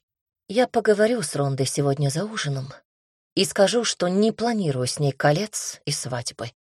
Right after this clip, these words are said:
Не готов ничего ей обещать. Приободрив себя верными мыслями, провел ее к машине.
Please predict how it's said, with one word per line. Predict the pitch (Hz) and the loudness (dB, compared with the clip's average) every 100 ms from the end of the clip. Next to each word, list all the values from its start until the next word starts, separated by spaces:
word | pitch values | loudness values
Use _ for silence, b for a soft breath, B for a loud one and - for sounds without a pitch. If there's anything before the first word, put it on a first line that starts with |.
| _ _ _ _ - | _ _ _ _ -2
Не | 143 151 | 2 4
готов | 180 254 - | 2 2 -6
ничего | 135 131 143 135 | -4 -2 -2 -2
ей | 131 135 - | -2 0 -2
обещать. | 139 143 - 139 - - _ _ _ _ _ _ _ _ | -2 -2 -4 -6 -10 -18 _ _ _ _ _ _ _ _
Приободрив | 170 180 202 247 269 | 4 8 6 4 0
себя | - 185 202 | 0 4 4
верными | 190 220 202 185 180 | 6 4 4 0 0
мыслями, | 196 233 - 180 170 | 0 -4 -4 -2 -2
провел | 151 147 156 160 | 2 4 4 4
ее | 151 143 | 4 2
к | 143 | 2
машине. | 131 - 202 214 | -2 -2 -4 -6